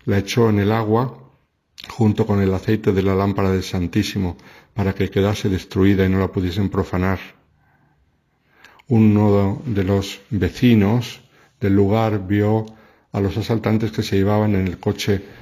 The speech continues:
al padre Tom. Eh, después, mm, entre las diez y las diez y cuarto, los milicianos del Estado Islámico concluyeron su ataque y se fueron.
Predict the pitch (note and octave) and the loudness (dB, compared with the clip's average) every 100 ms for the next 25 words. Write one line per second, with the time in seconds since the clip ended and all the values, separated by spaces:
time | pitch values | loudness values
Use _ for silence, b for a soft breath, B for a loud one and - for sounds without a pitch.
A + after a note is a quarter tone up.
0 | B F#2+ F#2+ - G2+ F#2+ F2 G2+ G2 F2 | B -4 -4 -2 -2 0 -2 0 0 -2
1 | E2 - _ - _ _ _ _ b b | -6 -16 _ -20 _ _ _ _ b b
2 | b b b b _ _ _ b b b | b b b b _ _ _ b b b
3 | b b C3 - B2 G#2+ - - A#2 A#2+ | b b -10 -8 -4 -4 -2 4 6 6
4 | A#2+ - - - - - B2+ - C#3+ A#2 | 4 -2 -12 -18 -20 -18 -18 -10 -6 -2
5 | G#2 G2 - - A2 G2 G2+ G2 G2+ A#2 | -2 -4 -8 -6 -4 0 0 2 4 2
6 | - G2+ G2 F2+ G#2+ A2 G#2+ A2 G#2 G2 | 2 0 0 2 0 -2 -4 0 0 0
7 | - A#2+ D3+ - b b b b - F#2 | -2 -4 -6 -16 b b b b -6 -2
8 | G2 F2+ - A#2 G#2+ F#2+ F#2 - A2+ A2 | 0 0 0 2 2 0 -2 0 2 2
9 | G2+ A2 G#2 G2 F#2 E2+ b b b - | 2 0 0 -2 -8 -8 b b b -4
10 | G2 - F#2+ G2 G#2+ G2+ - A2+ A2 G2 | -4 0 2 4 2 0 -2 -4 -2 -4
11 | - G2 G2 b b b b b - - | -2 -4 -4 b b b b b -8 -6
12 | F#2+ - F#2+ F2+ F2+ F2 | -6 -2 0 0 -2 -6